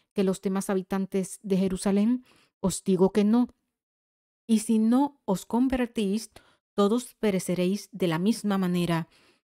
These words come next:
Y les dijo esta parábola. Uno tenía una higuera plantada en una viña y fue a buscar fruto en ella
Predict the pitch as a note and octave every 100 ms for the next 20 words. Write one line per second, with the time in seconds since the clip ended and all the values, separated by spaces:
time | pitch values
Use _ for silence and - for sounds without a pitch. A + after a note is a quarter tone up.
0 | _ G3+ G3+ G3+ - A3+ A#3 A3+ A3 -
1 | - F#3 - G3 F#3+ F#3 E3+ E3+ E3 -
2 | _ _ _ - D4 D4+ D4 F3 F3 F3+
3 | F3+ F#3 F3+ G3 G3+ G#3+ F#3 E3+ E3+ -
4 | G3+ G#3 F#3 F3+ F3+ E3+ E3+ E3+ E3 -
5 | _ _ _ _ _ _ _ - G3 -
6 | G#3 A#3 B3+ - _ _ _ _ _ G3
7 | F#3+ F#3 F3+ - - - B3 B3 A#3 -
8 | A#3+ C4+ C4+ - F3 E3+ F3+ E3+ E3+ D#3+